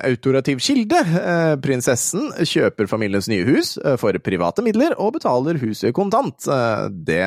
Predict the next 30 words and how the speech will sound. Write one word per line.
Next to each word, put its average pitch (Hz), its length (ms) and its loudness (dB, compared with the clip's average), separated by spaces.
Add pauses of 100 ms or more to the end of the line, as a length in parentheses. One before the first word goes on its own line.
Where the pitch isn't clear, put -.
(140)
medfører 113 680 0
derfor 180 400 0
ikke 220 300 -2
riktighet, - 480 0 (400)
eh, 156 280 0
når 113 400 2
Se 95 220 -2
og 101 120 2
Hør 90 320 0
skriver - 600 -4
at - 160 -4
huset 117 400 0
finansieres 92 840 0 (120)
med 90 300 0 (140)
låneopptak, 113 720 0
sier - 240 0
prinsessens, 85 1040 -4 (140)
eh, - 280 -10 (440)
dermed, 101 420 -2 (160)
hæ? 175 180 -4 (360)
Og 165 140 2
at 160 180 -2
prinsessen 160 380 -2
dermed 101 380 -2
blir 90 240 0
gjeldsslave, 80 640 -4
sier 65 240 -4
Roche. - 240 -14 (800)
Eller 95 220 0
Rasch. - 280 -4